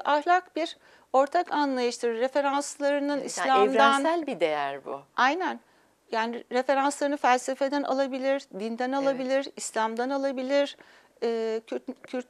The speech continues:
Speaker 1: e, geleneğinden alabilir,
Speaker 2: Hepsi.
Speaker 1: Türk geleneğinden
Speaker 2: Hı hı.
Speaker 1: alabilir, Rum geleneğinden alabilir. Ahlak çünkü ortak bir
Speaker 2: Fayda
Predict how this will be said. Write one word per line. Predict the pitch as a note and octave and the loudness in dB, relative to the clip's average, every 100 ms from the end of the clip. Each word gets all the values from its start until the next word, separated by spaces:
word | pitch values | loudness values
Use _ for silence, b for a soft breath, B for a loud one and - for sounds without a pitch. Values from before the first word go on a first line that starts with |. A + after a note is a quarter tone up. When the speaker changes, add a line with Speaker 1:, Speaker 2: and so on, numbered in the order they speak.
| _ _ - | _ _ -12
Speaker 1:
e, | - | -6
geleneğinden | B3 B3+ C4 C4 C4+ C4+ | -2 0 0 0 0 0
alabilir, | C4+ C4+ C4+ B3+ | 0 0 0 0
Speaker 2:
Hepsi. | C#4+ - | -2 -4
Speaker 1:
Türk | A3 G3+ | -10 -4
geleneğinden | A#3 B3 C4 C4+ C4+ C4+ | 0 0 0 -4 -4 -4
Speaker 2:
Hı | |
hı. | C4+ | -2
Speaker 1:
alabilir, | C4+ C4 B3+ C#4 - - | -4 -4 -4 -6 -8 -12
Rum | G#3 A#3+ C4 | -4 -4 -2
geleneğinden | C4+ C#4 C#4 C#4 C#4 C#4 | -6 -4 -4 -4 -4 -2
alabilir. | C4+ C#4 C4 C#4+ C#4+ - B B B B | -2 -2 -2 -4 -4 -12 B B B B
Ahlak | - A#3 C#4 F#4 - | -4 -2 0 -2 -2
çünkü | D4+ D#4 F4+ | -4 -2 -2
ortak | - C#4+ G#3 - F#4+ G4+ - | 2 2 2 2 2 2 -2
bir | F4 - _ - | -2 -2 _ -8
Speaker 2:
Fayda | A3+ G#3+ F3 E3 | -6 -4 -4 -6